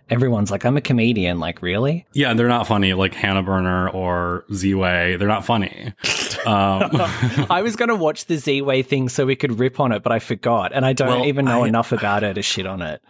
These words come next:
Speaker 2: I watched the first twenty-five minutes. It was the most grueling half hour of my life, the first episode. It's just, it's, it's so nothing. It's so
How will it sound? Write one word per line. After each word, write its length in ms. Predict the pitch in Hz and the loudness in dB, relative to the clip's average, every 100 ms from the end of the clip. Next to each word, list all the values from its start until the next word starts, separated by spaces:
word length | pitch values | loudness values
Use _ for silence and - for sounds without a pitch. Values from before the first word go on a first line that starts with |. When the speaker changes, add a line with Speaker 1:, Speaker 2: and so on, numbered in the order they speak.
| - - _ | -20 -20 _
Speaker 2:
I 120 | 113 117 | -2 0
watched 360 | 117 120 - | 2 0 0
the 60 | 113 | -4
first 300 | - 104 - | 0 -2 0
twenty-five 440 | 110 98 98 92 | 0 2 2 0
minutes. 320 | 90 87 82 | 2 0 0
It 40 | 98 | -2
was 100 | 87 | 0
the 80 | 92 | 0
most 180 | 87 | 0
grueling 640 | 95 - 95 95 92 90 92 | -4 0 2 2 2 0 -2
half 360 | 95 95 101 92 | 0 0 0 -2
hour 180 | 92 | -2
of 140 | 90 - | -4 -4
my 80 | - | -6
life, 400 | 80 78 92 - | -6 -6 -6 -4
the 80 | 107 | 0
first 260 | 98 - | 0 0
episode. 440 | 87 - - 82 - | -2 -4 -4 -4 -4
It's 160 | 107 | -2
just, 240 | - 110 127 | 0 0 0
it's, 260 | 123 - 123 | 0 0 0
it's 160 | - | 0
so 260 | - 123 107 | 0 2 2
nothing. 400 | 90 85 90 85 | 2 0 -2 -4
It's 160 | 82 | -4
so 560 | - - 90 87 87 | -2 0 2 0 -2